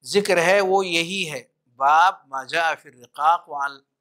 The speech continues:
व अल्ला आयशा इल्ला आयशुल आखिरा, ये पहली जगह है। दूसरी जो जगह है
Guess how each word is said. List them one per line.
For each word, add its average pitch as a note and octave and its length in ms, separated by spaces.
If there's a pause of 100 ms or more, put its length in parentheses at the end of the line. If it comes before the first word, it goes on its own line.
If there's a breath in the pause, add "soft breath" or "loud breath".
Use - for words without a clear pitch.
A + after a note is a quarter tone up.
(180)
व C3+ 60
अल्ला C#3+ 420
आयशा E3+ 720
इल्ला C3+ 300
आयशुल F3+ 400
आखिरा, B2+ 360 (1600)
ये E3 120
पहली E3+ 280
जगह C#3+ 200
है। G2+ 180 (1500)
दूसरी G#3 360
जो A3+ 140
जगह E3 300
है F#3 140